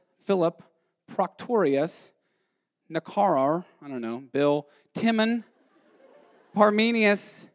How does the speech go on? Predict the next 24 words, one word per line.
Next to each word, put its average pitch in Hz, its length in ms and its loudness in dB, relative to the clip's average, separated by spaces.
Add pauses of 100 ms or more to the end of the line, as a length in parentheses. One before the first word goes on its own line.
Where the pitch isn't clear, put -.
(160)
and 180 160 -2
Nicholas. 160 500 -2
It's 196 140 -8
like 226 120 2
they're 220 180 4
like, 190 200 4
"Philip, 269 480 2
and 202 120 -4
then 202 100 0
we'll 196 120 2
end 196 200 0
with 190 120 -2
Nicholas, 180 420 0
and 180 80 -6
we'll 170 100 0
throw 190 200 4
all 180 120 6
the 175 100 4
other 165 160 6
weird 156 320 4
names 156 240 0
in 151 80 -2
the 151 60 0
middle." 151 420 2